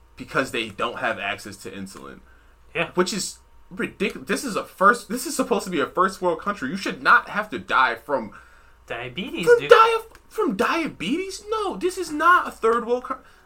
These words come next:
Speaker 2: Yeah.
Speaker 1: <laughs> It's not, but it might as well be. It's like,
Speaker 2: Yeah.
Speaker 1: um, I, there's a meme on the internet. Um, I don't know if it,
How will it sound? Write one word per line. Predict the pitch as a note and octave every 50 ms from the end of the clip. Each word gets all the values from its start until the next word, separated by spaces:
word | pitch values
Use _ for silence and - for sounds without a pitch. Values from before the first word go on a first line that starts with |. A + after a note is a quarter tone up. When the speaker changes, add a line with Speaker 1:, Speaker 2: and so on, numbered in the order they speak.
| _ _ _ _ _ _ _ - A#2
Speaker 2:
Yeah. | B2 - -
Speaker 1:
<laughs> |
It's | - D3+ D3+ - -
not, | A2+ A#2+ C#3 C3+ G2+ - -
but | C#3 A#2+ - -
it | - D#3+ D#3 C3+
might | C3 D3 E3+ F3
as | D#3 C#3+
well | B2+ C#3+ C#3+ A#2
be. | A2+ B2 B2+ C3 G#2+ G2
It's | G2 F#2+ - B2
like, | A#2+ - A#2+
Speaker 2:
Yeah. | B2+ C3 C3 B2+ - - - - _
Speaker 1:
um, | A#2 A#2 A#2 A#2
I, | B2
there's | A#2+ - D3+ C#3 C#3
a | C3+
meme | A#2 A#2+ C3+ C3+ B2+
on | A#2+ A2 G2+
the | A2 A2+
internet. | A2+ G#2+ G#2+ G2+ G2 F2+ - -
Um, | F2+ F#2 F#2 F2 F#2+ G2 F#2+ - _ -
I | A#2+
don't | A#2+ A#2+ A#2
know | A2+ G#2+ G#2+
if | G#2
it, | G#2+